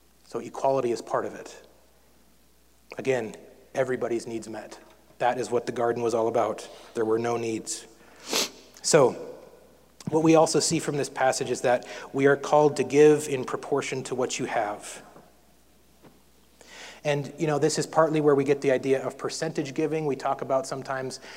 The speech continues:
um, you know, if you give a percentage, that's a good place to start. If you're wondering, "Boy,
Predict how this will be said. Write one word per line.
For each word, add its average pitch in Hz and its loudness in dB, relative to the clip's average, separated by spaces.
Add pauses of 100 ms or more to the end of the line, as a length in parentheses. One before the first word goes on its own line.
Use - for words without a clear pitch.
(220)
um, 123 0
you 120 -6
know, 123 0
if - -2
you 127 -4
give 139 4
a 143 -6
percentage, - -2 (160)
that's 135 -2
a 139 2
good 139 2
place 147 -2
to 151 -2
start. 131 -2
If - -8
you're 127 0
wondering, 143 2 (280)
"Boy, 143 6